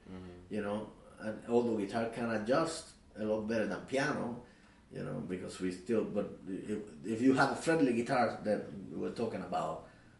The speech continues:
Speaker 2: something even more functional.
Speaker 1: Mm.
Speaker 2: But, uh, when you have the movable frets, then you need to tune everything and, like, it's, it's all have different sets and have a, you know, I would say, I would say, like, putting one or two pieces in within the program, that would be very interesting.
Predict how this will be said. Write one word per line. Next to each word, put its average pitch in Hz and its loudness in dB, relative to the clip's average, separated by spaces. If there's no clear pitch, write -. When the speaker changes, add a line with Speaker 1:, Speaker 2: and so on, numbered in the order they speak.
Speaker 2:
something 104 -2
even 98 0
more 95 -2
functional. - -6
Speaker 1:
Mm. 90 -12
Speaker 2:
But, 104 0
uh, 101 0
when 110 2
you 120 6
have 123 4
the 104 4
movable 131 10
frets, - 4
then 113 0
you 113 0
need 117 -2
to 101 -6
tune 131 -2
everything 127 -2
and, 95 -6
like, 90 -4
it's, 92 -6
it's - -6
all 113 6
have 113 4
different 110 0
sets 135 6
and 98 -4
have 110 0
a, 98 0
you 107 -2
know, 101 -2
I 110 6
would 135 8
say, 110 4
I 117 0
would 120 2
say, 113 8
like, - 0
putting 127 6
one 135 6
or 135 6
two 135 4
pieces 131 0
in 107 -2
within 107 0
the 104 -2
program, 107 2
that 123 4
would 113 6
be 90 0
very 90 0
interesting. 92 -10